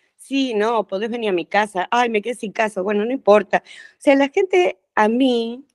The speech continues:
a mí, conmigo, fue muy solidaria acá. O sea, yo venía de un lugar muy vacío, o sea, muy abierto, y de golpe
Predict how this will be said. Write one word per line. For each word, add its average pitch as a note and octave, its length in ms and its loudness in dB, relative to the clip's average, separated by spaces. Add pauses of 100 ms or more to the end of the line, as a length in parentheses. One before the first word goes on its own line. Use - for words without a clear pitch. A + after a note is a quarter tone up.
a C3+ 140 -2
mí, D#3+ 420 4 (800)
conmigo, E3+ 760 0 (1200)
fue E4+ 140 -2
muy F4 220 4
solidaria D#3+ 760 4
acá. C3+ 400 -8 (400)
O F#3+ 40 -20
sea, A3 180 -10
yo C#4+ 180 -12
venía D4 300 -6
de A#3+ 120 -8
un A#3+ 100 -10
lugar A3+ 300 -4
muy B3+ 200 -4
vacío, C#4+ 680 -6
o - 20 -6
sea, F#3+ 220 -2
muy A3 200 0
abierto, G3 680 2
y F3 60 -2
de F#3 60 -2
golpe G#3 460 -4